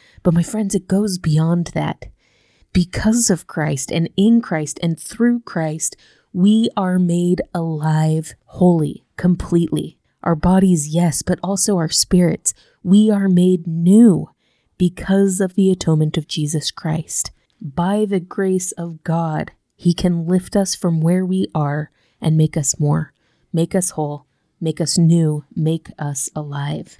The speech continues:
But what's interesting about this process is that Paul goes on and he says that he has labored more abundantly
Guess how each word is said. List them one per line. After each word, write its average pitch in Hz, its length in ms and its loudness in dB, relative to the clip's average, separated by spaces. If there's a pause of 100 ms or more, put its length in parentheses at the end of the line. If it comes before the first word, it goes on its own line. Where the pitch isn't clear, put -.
(160)
But 208 100 2
what's 202 240 0
interesting 247 560 -2
about 165 300 -2
this 170 180 -4
process 190 800 -6
is 180 260 -2
that 185 240 -2 (300)
Paul 254 260 -2
goes 226 300 0
on 170 240 -2
and 160 140 -4
he 160 60 -6
says 180 600 -2 (260)
that 185 200 0
he 214 280 -2
has 190 200 -2
labored 190 420 2
more 180 280 -2
abundantly 165 920 -4